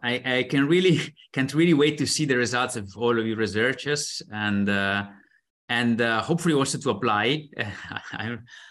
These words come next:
I like to apply that too and to study as well. Really, really, really interesting. And, uh, do you want to know more about this exciting field?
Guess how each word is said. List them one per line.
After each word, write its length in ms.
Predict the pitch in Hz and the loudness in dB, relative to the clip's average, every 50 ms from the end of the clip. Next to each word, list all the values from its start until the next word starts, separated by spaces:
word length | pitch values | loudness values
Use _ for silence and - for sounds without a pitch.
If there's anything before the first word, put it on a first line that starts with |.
| - - - | -14 -6 -2
I 100 | 113 117 | 0 2
like 220 | 127 143 147 143 | 2 2 0 0
to 80 | 156 139 | 0 -2
apply 280 | 131 - 151 139 139 139 | 0 0 2 2 2 2
that 260 | 135 139 139 139 - | 2 2 0 0 -2
too 240 | - 147 147 151 151 | 0 0 2 4 4
and 160 | 139 131 123 | 2 2 0
to 80 | - 117 | -4 -10
study 320 | - - 131 123 127 127 | -8 -4 -4 -2 2 2
as 160 | 117 107 107 | 2 0 0
well. 380 | 110 113 104 107 110 110 110 107 101 110 | 0 0 0 0 0 -2 -2 -4 -6 -4
Really, 260 | 123 131 127 127 123 | -2 0 2 2 2
really, 280 | 120 120 117 113 117 | 2 2 2 2 2
really 300 | 113 113 113 113 107 107 | 2 2 2 2 0 0
interesting. 840 | 101 98 - 110 101 101 98 - 101 95 95 - - - 92 90 90 - _ _ _ - - - - - - - - - _ - | -2 -2 -4 -2 -2 -2 -2 -2 -6 -8 -10 -10 -12 -12 -14 -14 -14 -16 _ _ _ -16 -16 -16 -18 -20 -20 -20 -20 -20 _ -6
And, 360 | 143 139 135 135 135 135 135 | -4 -2 2 2 4 4 4
uh, 80 | 139 135 | 4 2
do 120 | 131 143 160 | 2 2 2
you 140 | 165 160 | 4 4
want 260 | 156 170 180 170 165 165 | 4 4 4 4 2 2
to 60 | 156 | 2
know 120 | 156 147 147 | 2 4 4
more 260 | 143 143 147 143 139 | 4 2 4 4 2
about 260 | 135 131 127 123 120 | 2 2 2 0 0
this 160 | 127 117 110 | -2 -2 -2
exciting 460 | 117 - - - 123 120 117 110 113 | -4 -4 -2 0 -2 -2 -2 -2 -6
field? 320 | 98 - 170 208 262 - | -2 2 2 2 2 0